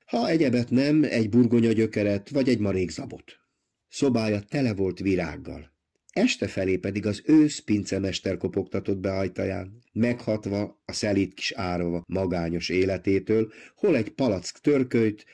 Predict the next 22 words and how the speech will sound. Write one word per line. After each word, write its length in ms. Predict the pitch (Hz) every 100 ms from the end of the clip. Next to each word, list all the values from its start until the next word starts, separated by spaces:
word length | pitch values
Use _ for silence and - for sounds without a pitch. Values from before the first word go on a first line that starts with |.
| _
vagy 460 | - 180 156 117 110
borovicskát, 840 | 101 113 107 104 - - 101 95 -
hol 340 | 190 160 147 -
néhány 420 | 131 131 113 110
csomag 300 | 110 104 92
pipadohányt 640 | 117 - 90 90 87 90
nyújtva 340 | 92 95 90 92
át, 300 | 90 87 - - _
egyszerű 500 | 120 147 - 117 107
szívének 540 | - 101 98 92 90
jó 180 | 85 85
indulatával. 840 | 82 80 82 76 80 80 120 - _ _ _ _ _ _ _
Még 280 | 110 135 127
a 60 | 131
néma 380 | 185 170 110
teremtmények 680 | - 117 101 87 98 95 90
is 100 | 92
szerették 580 | - 123 104 95 95 90
a 60 | 92
maguk 320 | 95 90 87
néma 360 | 101 113 104
hódolatával. 960 | 92 90 90 92 87 - 87 85 104 92